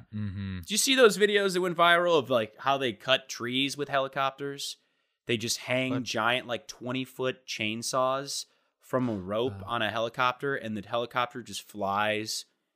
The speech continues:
Speaker 2: back and forth by the tree to cut the, cut the branches off.
Speaker 1: I think I have seen that, yeah. Uh,
Speaker 2: That's
Speaker 1: that
Speaker 2: one of those
Speaker 1: just
Speaker 2: things you just
Speaker 1: seems
Speaker 2: look at and you're like,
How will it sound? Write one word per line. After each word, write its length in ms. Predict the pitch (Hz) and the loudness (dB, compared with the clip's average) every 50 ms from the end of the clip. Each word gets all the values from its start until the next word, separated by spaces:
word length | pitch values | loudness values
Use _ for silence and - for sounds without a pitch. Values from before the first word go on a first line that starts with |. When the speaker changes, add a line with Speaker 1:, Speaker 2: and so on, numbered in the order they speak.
| _ _ _ _ _ _ _ _ - | _ _ _ _ _ _ _ _ 2
Speaker 2:
back 260 | 107 107 107 104 - | 4 4 4 4 2
and 100 | 120 98 - | -2 -8 -8
forth 280 | - 101 104 107 - - | -8 -8 -8 -6 -4 0
by 160 | 107 101 101 | 0 0 0
the 80 | 95 92 | 0 -4
tree 280 | - - 104 98 101 98 | -8 -8 -6 -6 -6 -6
to 40 | 95 | -8
cut 300 | - - 110 101 - - | -8 -6 -6 -8 -6 -8
the, 160 | 95 87 87 _ _ _ _ _ | -12 -14 -14 _ _ _ _ _
cut 180 | - 117 107 - | -6 -6 -6 -6
the 40 | 113 | -8
branches 480 | 92 95 92 87 92 95 - 101 95 107 | -12 -10 -10 -10 -8 -10 -10 -10 -8 -6
off. 380 | 104 104 110 110 - _ _ _ _ _ _ _ _ _ _ - _ _ _ _ - - - | -6 -6 -6 -8 -10 _ _ _ _ _ _ _ _ _ _ -20 _ _ _ _ -14 -8 -6
Speaker 1:
I 60 | 156 | -4
think 120 | - 202 185 | -2 0 0
I 100 | 180 127 | 0 0
have 240 | 107 123 117 107 - | 2 2 0 0 0
seen 240 | - 139 131 131 127 | -2 -2 -2 -2 0
that, 260 | 135 139 151 143 - _ _ | -2 -2 -2 -4 -6 _ _
yeah. 360 | - 104 95 92 92 90 92 - _ _ _ _ _ _ _ _ _ _ _ _ - | -8 -6 -6 -4 -4 -6 -8 -12 _ _ _ _ _ _ _ _ _ _ _ _ -2
Uh, 360 | 107 107 101 98 95 95 95 | 0 2 2 2 2 2 0
Speaker 2:
That's 180 | - - 185 185 | 2 2 4 4
Speaker 1:
that 40 | 175 | 4
Speaker 2:
one 80 | 285 277 | 4 4
of 40 | 254 | 6
those 100 | 233 - | 4 4
Speaker 1:
just 100 | 120 - | 6 4
Speaker 2:
things 180 | 202 190 117 110 | 2 2 2 0
you 100 | 110 110 | 0 0
just 160 | - 107 - | -2 -2 0
Speaker 1:
seems 60 | 143 | 0
Speaker 2:
look 140 | 143 - - | 0 4 6
at 160 | 139 127 127 | 6 6 6
and 80 | - 123 | 4 0
you're 100 | 123 120 | -4 -2
like, 300 | 113 117 110 104 - - | 0 2 2 0 0 -6